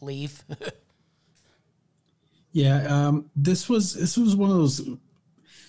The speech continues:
Speaker 2: strange situations where we knew that Tennessee's defense wasn't that good.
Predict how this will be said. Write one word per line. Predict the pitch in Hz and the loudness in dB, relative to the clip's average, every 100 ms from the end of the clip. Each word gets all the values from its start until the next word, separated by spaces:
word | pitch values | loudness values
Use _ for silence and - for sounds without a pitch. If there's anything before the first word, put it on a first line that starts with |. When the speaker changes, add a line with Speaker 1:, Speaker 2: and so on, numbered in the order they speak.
| _ | _
Speaker 2:
strange | - - 147 143 | -8 0 2 2
situations | 139 135 135 127 139 | 0 0 2 2 2
where | 131 127 | 2 2
we | 123 135 139 | 2 4 6
knew | 139 147 170 | 6 6 4
that | 156 135 139 - | 4 2 -2 -4
Tennessee's | - 143 135 139 | 0 0 2 2
defense | 135 131 127 | 2 2 2
wasn't | 117 117 120 | 0 0 2
that | 113 104 | 0 0
good. | 117 123 | -2 -2